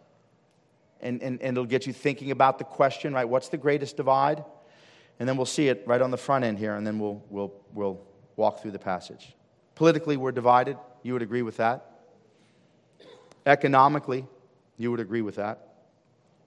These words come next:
Domestically. Industrially. But now there's one that's the greatest divide. Supernaturally.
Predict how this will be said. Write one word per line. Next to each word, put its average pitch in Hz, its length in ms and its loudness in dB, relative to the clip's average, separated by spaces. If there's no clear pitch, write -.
Domestically. 113 680 2
Industrially. 113 720 2
But 120 140 -6
now 135 160 0
there's 120 180 -4
one 120 200 -2
that's - 460 -10
the 101 60 -14
greatest 107 400 -4
divide. 76 360 -16
Supernaturally. 117 800 -6